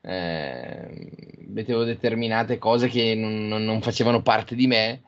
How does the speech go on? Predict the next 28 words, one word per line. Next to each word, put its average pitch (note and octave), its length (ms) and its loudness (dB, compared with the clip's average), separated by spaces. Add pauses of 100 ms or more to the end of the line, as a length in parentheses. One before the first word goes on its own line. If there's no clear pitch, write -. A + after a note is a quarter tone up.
(300)
e A2 160 -6
quindi A#2+ 640 0
stavo B2 260 0
perdendo A#2+ 400 0
un A#2+ 100 -2
po' A#2+ 160 2
la A2+ 120 4
passione B2 360 -2
per A#2 140 -2
il B2 100 2
wrestling, A#2+ 920 2
più A2+ 220 -4
per, F#2+ 720 -4 (560)
più C3+ 140 0
per C3 120 6
quello C3+ 200 6
che B2 160 2
vedevo A#2+ 340 2
piuttosto A#2 440 -4
che A2 260 0
quello A2 220 -2
che G2+ 60 -8
facevo. G2+ 520 -2 (420)
Lottavo C#3 280 4
anche C#3 260 4
abbastanza B2+ 560 0
tanto, A2+ 380 -6
quindi A#2+ 340 -2